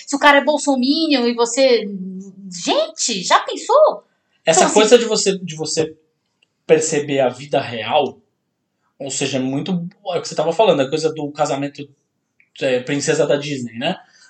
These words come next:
Speaker 2: Ah, não sei o que, blá, blá, mas
Speaker 1: Foram felizes pra sempre.
Speaker 2: Isso, e, e eu tinha um amigo que tinha muito isso na cabeça, por exemplo, tinha não, ele ainda é meu amigo, mas ele não pensa mais assim, ainda
Speaker 1: Que
Speaker 2: bem.
Speaker 1: bom.
Speaker 2: É, mas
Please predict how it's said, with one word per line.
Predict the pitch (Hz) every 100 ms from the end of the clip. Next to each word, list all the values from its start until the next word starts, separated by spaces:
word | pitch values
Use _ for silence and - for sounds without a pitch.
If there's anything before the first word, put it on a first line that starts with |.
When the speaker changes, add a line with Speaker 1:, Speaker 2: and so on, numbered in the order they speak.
| -
Speaker 2:
Ah, | 143 202
não | 175
sei | 156
o | 165
que, | 190
blá, | 185
blá, | 160 135
mas | 156
Speaker 1:
Foram | 247 262
felizes | 254 247 -
pra | 240
sempre. | 233 190 - _ _ _ _ _ _
Speaker 2:
Isso, | 202 196 220
e, | 220 196 190
e |
eu | 196
tinha | 196 214 247
um | 247
amigo | 190 202 240 202 175 _ _
que | - 175
tinha | - 214 262
muito | 190 190 240 226
isso | 185 175
na | 165
cabeça, | - 143 147 180 196 151
por | 147
exemplo, | 143 165 151
tinha | - - 226
não, | 143
ele | 139
ainda | 147 185
é |
meu | 180 175
amigo, | 147 139
mas | 139 131
ele | 143
não | 147
pensa | 160 156 160
mais | 151
assim, | 170 175 156 143
ainda | 143 151
Speaker 1:
Que |
Speaker 2:
bem. | 151 127
Speaker 1:
bom. | - - - _ _
Speaker 2:
É, | - 143 139
mas | 139 151